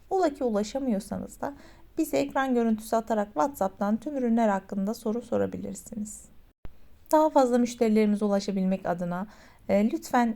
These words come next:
videolarımıza bir beğeni yaparsanız çok memnun oluruz. Çünkü ne kadar çok beğeni o kadar fazla müşterilerimize ulaşmamıza imkan sağlıyor. YouTube, Instagram biliyorsunuz bu şekilde algoritmaya sahip.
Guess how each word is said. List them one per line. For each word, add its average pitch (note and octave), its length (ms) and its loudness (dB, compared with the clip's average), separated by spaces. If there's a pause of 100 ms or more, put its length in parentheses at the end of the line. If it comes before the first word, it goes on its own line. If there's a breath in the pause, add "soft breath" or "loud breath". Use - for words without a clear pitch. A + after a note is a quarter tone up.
(120)
videolarımıza B3 680 2
bir F#4+ 140 2
beğeni C4 320 4
yaparsanız G#3 720 2
çok C#4+ 220 -2
memnun G3 360 4
oluruz. F#3+ 360 0
Çünkü G#3+ 280 0
ne C#4+ 100 0
kadar G#3 280 4
çok - 260 -6
beğeni G3+ 260 4
o - 120 -4
kadar A#3+ 300 4
fazla A3 420 2 (300 loud breath)
müşterilerimize G#3+ 640 4
ulaşmamıza G#3 580 0
imkan G#3 380 0
sağlıyor. F#3 520 -2 (400 loud breath)
YouTube, B3+ 460 0
Instagram G3+ 680 2 (280 loud breath)
biliyorsunuz A3 520 2
bu C4+ 60 -2
şekilde G#3+ 420 2
algoritmaya F#3 680 2
sahip. G3+ 480 -2